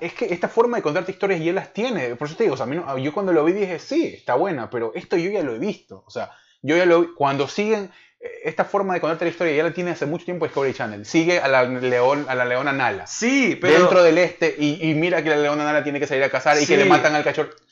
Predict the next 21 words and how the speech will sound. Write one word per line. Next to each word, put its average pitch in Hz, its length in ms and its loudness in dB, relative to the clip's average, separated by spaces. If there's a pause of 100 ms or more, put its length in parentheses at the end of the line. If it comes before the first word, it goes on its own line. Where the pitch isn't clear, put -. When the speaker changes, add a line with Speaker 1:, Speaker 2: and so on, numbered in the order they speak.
(160)
Speaker 2:
Sí, 185 260 -4
pero 143 200 -2
Speaker 1:
O 139 40 0
Speaker 2:
es 156 180 2
Speaker 1:
sea 131 320 8
Speaker 2:
di-, - 60 6
es 147 60 4
distinto. 165 400 -2
Yo, 147 140 2
eso 180 260 0
también 147 300 -2
yo 151 80 0
lo 123 80 0
he 113 60 0
visto 160 260 2
Speaker 1:
o 120 140 -8
sea, 151 160 2
Speaker 2:
muchas 139 100 4
Speaker 1:
es 143 80 2
mu-, - 60 4
Speaker 2:
veces. 165 180 6